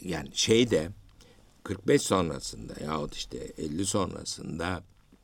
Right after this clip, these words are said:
olan dönüşüm, de-, de-, demin konuşurken dedim, bin sekiz yüz altmışta bir dönüştü. O dönüşümün temel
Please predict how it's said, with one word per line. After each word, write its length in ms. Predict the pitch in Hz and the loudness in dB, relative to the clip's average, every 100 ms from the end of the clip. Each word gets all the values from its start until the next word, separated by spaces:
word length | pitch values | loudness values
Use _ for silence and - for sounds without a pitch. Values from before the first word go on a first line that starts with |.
| _ _ _ _ _ _ - - - - - | _ _ _ _ _ _ -20 -20 -20 -18 0
olan 520 | 98 107 110 98 85 | 4 6 6 4 8
dönüşüm, 520 | 101 101 90 - 87 - - - - - | 8 8 4 2 -6 -16 -20 -20 -20 -4
de-, 560 | 110 110 98 92 92 | 2 2 2 -4 -2
de-, 480 | 95 92 95 92 92 | 0 0 -2 -6 0
demin 220 | 95 101 | 0 0
konuşurken 720 | 98 101 98 - 170 117 101 | 0 0 2 2 2 2 2
dedim, 300 | 92 92 92 | 2 0 2
bin 120 | 95 | 2
sekiz 300 | 95 101 95 | 4 2 2
yüz 120 | 92 95 | 0 0
altmışta 540 | 92 - 82 - 165 | 0 -2 -4 0 2
bir 140 | 127 | 2
dönüştü. 500 | 87 76 101 - 113 - _ - _ - | 0 -4 -4 -8 -10 -14 _ -20 _ -2
O 280 | 127 139 | -2 6
dönüşümün 1000 | 117 110 107 92 - 98 95 147 196 175 - - _ _ - | 6 8 6 4 2 4 4 4 4 4 -2 -18 _ _ -2
temel 400 | 104 104 143 | 0 2 2